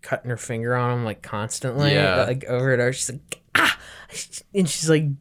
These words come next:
Speaker 1: doing it. I don't even know how she's cutting her finger. It looks like she's, like, cutting her finger with scissors that she's using on 'em or pliers or whatever.
Speaker 2: I think it's supposed to be, like, the thorns.
Speaker 1: I, I know, but it looks like at one point she cuts herself
Speaker 2: Oh.
Speaker 1: with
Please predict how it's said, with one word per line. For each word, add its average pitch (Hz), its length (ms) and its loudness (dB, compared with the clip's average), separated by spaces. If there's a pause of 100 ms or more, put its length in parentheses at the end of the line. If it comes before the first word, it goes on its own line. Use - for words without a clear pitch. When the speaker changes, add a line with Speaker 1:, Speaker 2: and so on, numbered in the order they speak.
(340)
Speaker 1:
doing 175 340 6
it. 143 40 6
I 135 100 6
don't 160 180 6
even 156 200 6
know 147 120 6
how 143 200 2
she's 139 220 -2
cutting 135 260 2
her 120 140 0
finger. 120 540 2
It 95 100 0
looks 131 220 0
like 135 80 0
she's, 120 220 -6
like, 117 180 -6
cutting 131 240 0
her 127 120 0
finger 123 280 -4
with 113 120 -4
scissors 123 760 -2
that 117 200 -4
she's 110 200 -12
using 110 340 -8
on 110 200 -6
'em 110 100 -8
or 107 220 -8 (100)
pliers 123 440 -4
or 107 100 -10
whatever. 107 500 -8 (380)
Speaker 2:
I 120 40 -4
think 139 120 2
it's 127 100 -6
supposed 120 280 0
to 117 60 -12
be, 113 60 -2
like, 98 160 2
the 85 100 -6
thorns. 107 720 -4
Speaker 1:
I, 104 300 -4
I 120 160 0
know, 120 340 2
but 110 140 -2
it 92 140 -4
looks 135 280 0
like 104 200 -2
at 82 100 -6
one 104 160 -6
point 101 220 -8
she - 100 -14
cuts 101 220 -8
herself 87 720 -4
Speaker 2:
Oh. 85 40 -6
Speaker 1:
with - 340 -12